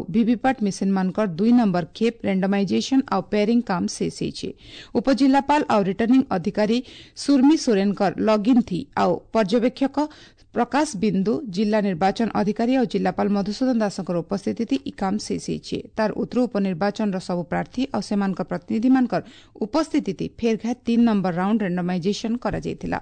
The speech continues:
ଇ କାମ ସରିଲା ଉତ୍ତରୁ ସବୁ ମେସିନ୍ମାନଙ୍କର କମିଶନିଂ କରାଯାଇକରି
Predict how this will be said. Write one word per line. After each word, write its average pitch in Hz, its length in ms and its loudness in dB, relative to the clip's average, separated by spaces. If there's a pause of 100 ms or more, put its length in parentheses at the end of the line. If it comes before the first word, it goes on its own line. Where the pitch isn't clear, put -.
(460)
ଇ 277 100 2
କାମ 320 240 2
ସରିଲା 202 380 2
ଉତ୍ତରୁ 196 280 -2
ସବୁ 208 300 -2
ମେସିନ୍ମାନଙ୍କର 202 720 2 (360)
କମିଶନିଂ 262 500 6
କରାଯାଇକରି 196 600 0